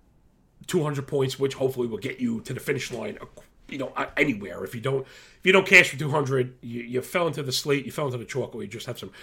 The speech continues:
pretty rotten luck. All right, so Hurts, uh, just lesson on top of lesson on top of lesson. Get with Jalen Hurts <laughs> against the Commanders. Their defense is very bad as well. Then it's Joe Burrow. Projection systems liking him for twenty-three points at six point six. Cost per point very similar to Hurts. So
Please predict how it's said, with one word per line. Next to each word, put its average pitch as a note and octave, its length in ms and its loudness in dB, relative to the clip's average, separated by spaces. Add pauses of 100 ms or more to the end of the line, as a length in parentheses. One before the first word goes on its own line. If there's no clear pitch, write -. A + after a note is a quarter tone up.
(140)
pretty C3 160 -2
rotten G#2+ 300 -6
luck. G2+ 220 -10 (140)
All C#3 40 -2
right, B2+ 120 0
so C3 80 0
Hurts, F3 300 4 (460)
uh, - 100 2
just C#3+ 260 -2
lesson F#3+ 280 6
on E3+ 60 0
top F3 180 4
of C#3+ 120 -4
lesson D#3+ 260 0
on C3+ 60 -2
top C#3+ 140 -2
of B2+ 60 -6
lesson. C3 300 -2
Get C#3+ 180 -4
with G#2+ 100 -10
Jalen C3+ 260 0
Hurts C3+ 240 -2
<laughs> - 60 -16
against C3+ 380 -6 (160)
the D3 80 -4
Commanders. C3+ 500 2
Their D#3 100 4
defense C3 340 -4
is A#2 60 -6
very G#2+ 240 -2
bad G2 300 -4
as F2+ 120 -12
well. F#2+ 220 -8 (280)
Then D#3+ 100 4
it's D3 140 -2
Joe D3 240 4
Burrow. F3+ 540 6 (460)
Projection F3+ 380 2
systems D3 340 -2
liking D3 220 -2
him D3 160 0
for C#3 80 -4
twenty-three D3+ 480 -4
points D#3 280 -4
at C3 60 -4
six - 180 -6
point C#3 260 -2
six. G3+ 320 2 (240)
Cost F3 200 2
per - 80 -4
point D#3 260 -4
very C#3+ 200 2
similar G3+ 400 4
to C3 100 -6
Hurts. B2+ 280 0 (220)
So C#3+ 340 2